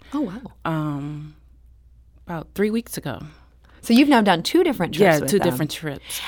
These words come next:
Speaker 1: And what is the point of these trips? Is this just a, a tourism thing, or there's more to it?
Speaker 2: Well, the first trip was just to, um, do self-care, and she gave us tools, uh, to be able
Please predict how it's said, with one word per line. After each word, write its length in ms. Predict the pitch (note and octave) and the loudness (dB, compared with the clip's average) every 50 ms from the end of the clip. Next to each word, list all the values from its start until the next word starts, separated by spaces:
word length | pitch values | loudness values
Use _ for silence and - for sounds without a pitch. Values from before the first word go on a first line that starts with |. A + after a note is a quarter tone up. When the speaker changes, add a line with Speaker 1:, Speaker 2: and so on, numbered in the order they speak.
| - | -2
Speaker 1:
And 180 | - E4+ F4+ F4 | 0 0 2 2
what 160 | F#4+ G#4+ A4+ | 2 4 6
is 140 | B4+ B4 B4 | 6 6 4
the 100 | - - | 2 -2
point 260 | - - E4+ E4+ E4+ | -2 0 0 0 0
of 60 | E4+ D#4 | 2 2
these 180 | E4 E4 D4+ - | 2 2 2 0
trips? 280 | - E4+ F#4 F4+ - - | 0 -2 -2 0 -2 -4
Is 140 | G3 F3+ F#3 | -4 -2 -2
this 180 | G3+ G#3 G3+ - | -4 -6 -4 -2
just 320 | - A3+ A3+ A3+ - - | -2 -2 -2 -2 -4 -2
a, 240 | A3 G#3 G3+ G3 F#3+ | -2 0 0 0 0
a 60 | F#3+ | 0
tourism 580 | F#3 - - A3+ A#3 B3 B3+ C4+ C#4 D#4 D#4 D#4 | -2 0 0 2 2 4 2 2 0 0 -2 -2
thing, 240 | - D4+ D#4+ F4 F4 | -2 -2 -2 0 0
or 80 | C#4 | 0
there's 180 | G3+ F#3+ F#3+ F3 | 0 -2 -2 -2
more 100 | G3 F#3 | -2 -2
to 260 | F3+ - - A3 C#4 | -2 -4 -6 -6 -6
it? 160 | - - - - - - | -6 -8 -10 -12 -8 -2
Speaker 2:
Well, 240 | G3+ G#3+ G#3 G3+ G3 | 2 4 4 4 4
the 80 | F3 F#3 | 2 -2
first 400 | - - B3+ C4+ D4+ - - - | 0 2 2 4 4 2 -2 -2
trip 260 | - A#3+ A3 G3+ - - | 0 0 -2 -2 -4 -6
was 640 | F3 F3 F3+ E3+ E3 E3 D#3+ D#3+ D#3+ E3 D#3+ - - | -6 -4 -2 -2 0 -2 -2 -2 -4 -4 -4 -6 -6
just 640 | - - F3+ E3+ E3+ E3+ - - - - - - - - | -2 -2 0 0 0 -2 -4 -6 -8 -6 -6 -6 -6 -4
to, 500 | F#3+ F3 E3+ E3 D#3+ D#3+ D#3 D#3 D3+ - - | -4 -2 -2 -2 -4 -4 -4 -6 -6 -8 -8
um, 520 | D#3+ D#3 D#3 D3+ - - E3 - - - - _ | -8 -8 -8 -8 -8 -8 -8 -10 -12 -14 -12 _
do 120 | - E3+ | -6 -6
self-care, 800 | D3+ - - E3+ D3+ C#3+ - - - - B2 E2+ - - - - - - - - - - | -6 -4 -6 -6 -6 -6 -8 -12 -12 -10 -10 -10 -10 -12 -14 -16 -18 -20 -20 -20 -20 -10
and 260 | - F3 E3+ D#3+ D#3+ | -4 -4 -4 -2 -4
she 200 | D#3 - - - | -4 -4 -4 -4
gave 300 | E3+ - F3 E3 E3 D#3 D#3+ | -2 -2 0 0 -2 -2 -4
us 160 | D3+ - - | -6 -8 -8
tools, 1000 | - - - - G3 F3+ E3+ D#3 D3 C#3+ C#3 C#3+ D3+ D#3 D#3 - - - - - - - - - | -8 -10 -8 -6 -4 -4 -4 -4 -4 -6 -8 -10 -12 -14 -16 -16 -18 -20 -20 -20 -20 -20 -16 -12
uh, 460 | - D#3 E3 - G1+ G1+ - - - E3+ - _ - - - - - _ | -12 -10 -10 -10 -12 -12 -14 -14 -16 -18 -20 _ -20 -20 -20 -20 -18 _
to 520 | - - - G3+ F#3 E3+ E3 D#3 D3+ D3 D#3+ - | -10 -6 -2 -2 0 0 -2 -2 -4 -6 -6 -4
be 160 | F3+ E3+ D#3+ | -2 -2 -2
able 460 | - D#3 D#3+ E3 D#3 D#3 D3+ D#3 D3+ | -2 -2 -2 -2 -4 -4 -4 -6 -6